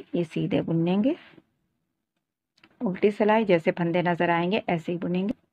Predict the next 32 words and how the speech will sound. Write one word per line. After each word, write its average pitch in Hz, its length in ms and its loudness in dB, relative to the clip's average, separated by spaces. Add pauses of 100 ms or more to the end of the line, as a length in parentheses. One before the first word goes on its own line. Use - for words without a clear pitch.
(160)
अब 175 120 0
देखिए, 185 360 0 (840)
दो 190 240 4
फंदे 208 360 0
सीधे 185 360 2
बुनेंगे, 220 480 4 (720)
फंदे 170 240 2
को 175 140 2
ट्विस्ट 170 340 -2
करेंगे, 202 420 2 (2750)
सीधा 190 320 4
बुनेंगे। 196 460 2 (500)
अब 170 140 4
यहाँ 175 220 4
पर 180 120 4
देखिए, 175 280 0
चार 220 300 6
फंदे 220 260 2
हमें 220 200 4
उल्टे 202 320 2
बुनने 202 280 4
हैं, 214 200 4
तो 214 120 0
तीन 220 300 0
फंदे 220 320 2
तो 226 120 2
हमारे 202 360 6
ये 190 260 2
देखिए 190 340 0 (840)
और 185 120 6
एक 208 200 6
फंदा 208 320 4